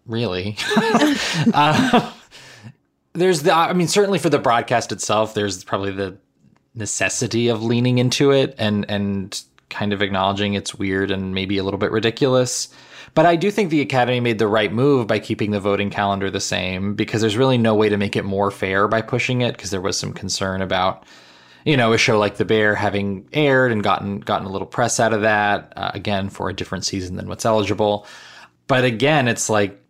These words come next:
those results are gonna be sitting in a box for however many months. And sadly, that is the most, the fairest way of doing it. Um, I don't know that there is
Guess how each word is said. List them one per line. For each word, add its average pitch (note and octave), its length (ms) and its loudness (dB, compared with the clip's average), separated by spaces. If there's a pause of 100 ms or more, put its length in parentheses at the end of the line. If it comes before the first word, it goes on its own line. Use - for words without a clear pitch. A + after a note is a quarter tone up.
(160)
those A2+ 180 -2
results A2 320 0
are G#2 40 2
gonna G2 160 -2
be F#2+ 120 -4
sitting G#2+ 260 0
in G2 80 -2
a F#2+ 60 -8
box G2+ 480 0
for F#2+ 240 0
however F#2+ 280 0
many F#2+ 180 -4
months. F2+ 600 -4
And G2 640 -4 (240)
sadly, A2 420 0
that G2 160 0
is G#2 220 0
the G2+ 100 -2
most, G2 680 -4 (560)
the G2+ 140 -6
fairest G2 420 -2
way G2 160 2
of F#2+ 80 -2
doing B2 260 0
it. - 220 -18 (680)
Um, G2 640 0 (160)
I A2+ 120 -4
don't D3 300 -2
know B2+ 180 2
that A3 180 0
there G3 160 2
is F#3+ 580 0